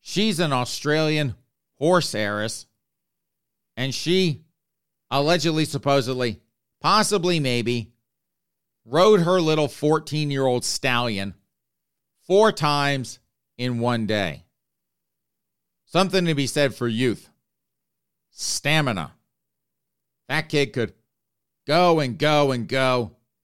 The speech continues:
and go. Just like a little fourteen-year-old Energizer bunny. And this horny middle-aged woman, she couldn't get enough.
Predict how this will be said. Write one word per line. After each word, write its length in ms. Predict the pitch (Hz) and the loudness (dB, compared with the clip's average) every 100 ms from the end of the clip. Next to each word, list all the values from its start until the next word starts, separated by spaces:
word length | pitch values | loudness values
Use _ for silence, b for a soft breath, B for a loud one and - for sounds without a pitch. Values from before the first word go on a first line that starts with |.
| _ _ _ _ | _ _ _ _
and 280 | 123 127 110 | -8 -6 -4
go. 300 | 113 143 90 - _ _ _ _ _ _ _ _ _ _ _ | 0 0 -2 -8 _ _ _ _ _ _ _ _ _ _ _
Just 220 | - 175 156 | -4 -4 0
like 240 | 156 156 | 0 0
a 60 | 143 | 0
little 420 | 139 139 120 - _ _ _ _ | 2 0 -2 -8 _ _ _ _
fourteen-year-old 920 | 180 202 190 175 160 147 143 139 113 - _ _ _ _ | 0 2 2 -2 0 0 2 2 0 -6 _ _ _ _
Energizer 720 | 143 160 156 131 139 123 127 113 | -4 -2 0 0 0 0 -4 -2
bunny. 400 | 127 110 80 - _ _ _ _ _ _ _ _ _ _ _ _ | -2 -2 -6 -14 _ _ _ _ _ _ _ _ _ _ _ _
And 100 | 139 | -6
this 140 | 180 - | -4 -2
horny 360 | 170 180 170 | 0 0 0
middle-aged 640 | 143 147 143 135 131 95 120 | 0 0 2 0 -2 -4 -8
woman, 420 | 123 123 98 95 - _ _ _ _ _ _ _ _ | -6 -4 -4 -6 -12 _ _ _ _ _ _ _ _
she 280 | - 202 208 | -4 -2 0
couldn't 380 | 151 151 143 | 0 0 0
get 200 | 120 127 | -2 0
enough. 520 | 117 117 110 82 - | -2 -4 -4 -6 -10